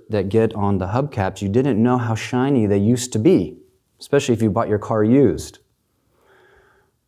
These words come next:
Or if you're like me, one time I went five years without washing my car. Somebody shook their head.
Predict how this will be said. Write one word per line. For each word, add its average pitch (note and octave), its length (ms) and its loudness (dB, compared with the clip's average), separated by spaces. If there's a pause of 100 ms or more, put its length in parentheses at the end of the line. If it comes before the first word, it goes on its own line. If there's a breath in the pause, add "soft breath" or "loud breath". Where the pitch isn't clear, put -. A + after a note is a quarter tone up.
(120)
Or F#2 260 -6
if F#2 120 -6
you're G#2+ 100 2
like G2+ 220 0
me, A2+ 240 2
one G2+ 220 -2
time G2+ 180 -2
I F#2 60 -2
went F#2+ 260 -6
five G2+ 320 -2
years F#2+ 480 0 (100)
without F2+ 380 -6
washing F#2 340 -4
my F2+ 80 -10
car. - 400 -10 (2000)
Somebody F2+ 320 -10
shook - 240 -12
their F2 100 -10
head. E2+ 320 -12